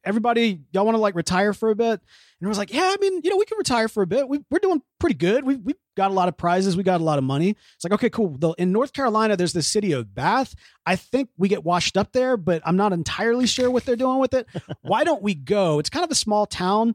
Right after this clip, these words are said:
Speaker 1: By the way, the governor there, we've been kinda writing each other, and, uh, he's gonna hook us up. I'm just saying he's gonna, like, we're gonna be okay." And so they go in, the governor, uh, pardons Blackbeard, his entire crew, and his
Speaker 2: Wow.
Speaker 1: entire crew kind of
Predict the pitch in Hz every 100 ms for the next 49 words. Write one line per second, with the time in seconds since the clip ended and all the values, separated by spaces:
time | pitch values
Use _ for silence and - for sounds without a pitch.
0 | _ _ - 170 202 180 180 185 151 120
1 | 147 175 208 214 214 220 196 _ - -
2 | 151 185 180 190 151 160 170 170 - 175
3 | 170 160 143 139 139 131 120 113 - -
4 | - 185 185 151 143 120 - 92 - -
5 | 147 139 156 143 123 127 123 107 - 117
6 | 135 131 123 107 107 95 92 107 87 -
7 | 156 - 165 147 - _ _ 107 202 269
8 | 269 185 156 151 139 196 214 - - 147
9 | - - 190 190 180 - 139 143 147 139
10 | 135 117 123 147 143 - 127 117 131 131
11 | 165 233 240 - 277 247 202 190